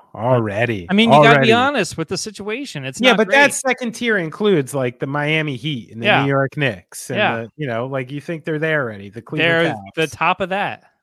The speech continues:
Speaker 1: All right,
Speaker 2: Hey,
Speaker 1: all right.
Speaker 2: sometimes it's
Speaker 1: Wow.
Speaker 2: good to be a big fish in a small
Speaker 1: This is what,
Speaker 2: pond.
Speaker 1: you're like the opposite. You're, you're a pessimistic fan. I'm an
Speaker 2: Oh.
Speaker 1: optimistic fan. I can talk myself into anything.
Speaker 2: <laughs>
Speaker 1: Nets are four and four right now. Why can't they win a ring?
Speaker 2: <laughs>
Speaker 1: Why not?
Speaker 2: I,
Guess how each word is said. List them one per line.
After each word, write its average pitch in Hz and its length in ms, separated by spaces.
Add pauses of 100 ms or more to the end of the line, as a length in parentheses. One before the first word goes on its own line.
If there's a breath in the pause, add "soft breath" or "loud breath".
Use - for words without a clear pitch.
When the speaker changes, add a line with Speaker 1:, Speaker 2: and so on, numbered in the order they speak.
Speaker 1:
All 151 160
right, 330 320
Speaker 2:
Hey, 233 220
Speaker 1:
all 180 80
right. 285 280
Speaker 2:
sometimes 208 420
it's 151 80
Speaker 1:
Wow. - 40
Speaker 2:
good 202 120
to 190 80
be 196 120
a 185 60
big 180 240
fish 185 260
in 175 400
a 165 80
small 170 200
Speaker 1:
This 175 80
is 190 120
what, 202 80
Speaker 2:
pond. 127 100
Speaker 1:
you're 240 140
like 247 200
the 190 60
opposite. 143 460
You're, 196 260
you're 185 260
a 196 40
pessimistic 135 680
fan. 98 280
I'm 135 200
an 123 80
Speaker 2:
Oh. - 20
Speaker 1:
optimistic 117 600
fan. 95 200
I 165 140
can 156 140
talk 123 260
myself 113 380
into 107 100
anything. 117 320
Speaker 2:
<laughs> - 420
Speaker 1:
Nets 196 220
are 202 100
four 190 240
and 170 120
four 190 240
right 151 160
now. 131 180
Why 196 160
can't 226 300
they 175 80
win 135 180
a 120 80
ring? 110 400
Speaker 2:
<laughs> - 600
Speaker 1:
Why 381 180
not? 359 340 (1300 loud breath)
Speaker 2:
I, 226 680